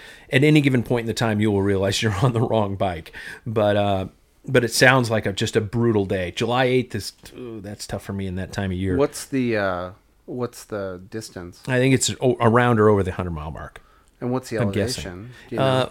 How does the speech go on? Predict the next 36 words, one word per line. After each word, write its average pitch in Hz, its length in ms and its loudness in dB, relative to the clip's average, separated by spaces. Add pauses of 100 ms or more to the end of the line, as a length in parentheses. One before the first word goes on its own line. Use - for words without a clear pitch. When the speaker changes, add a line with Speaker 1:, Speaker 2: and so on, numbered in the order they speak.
Speaker 1:
up 143 180 2
around 113 280 4
twelve 98 200 4
thousand. 92 380 -6 (600)
T-, - 100 -10
uh, 127 140 0
t-, 120 140 -10 (220)
between 143 340 0
ten 117 180 0
and 107 80 0
twelve 95 220 -4
thousand. 85 400 -10 (800)
Speaker 2:
Well, 117 100 -10
that's 123 200 -18
a, 123 40 -18
that's 131 280 -14
a 131 40 -6
long 107 380 -6
day. 95 300 -12 (180)
Speaker 1:
That's 120 240 -2
what 110 80 0
Leadville 98 320 -2
was. 90 240 -12 (800)
Um, 123 580 2
second 170 500 2
option, 131 420 0
the 117 80 0
twenty 156 340 0
seventeen 151 560 0
Duathlon 131 680 2
Nationals 107 640 -2
are 117 180 2
in 104 140 2
Bend 117 340 4
this 101 280 -4
year. 92 240 -10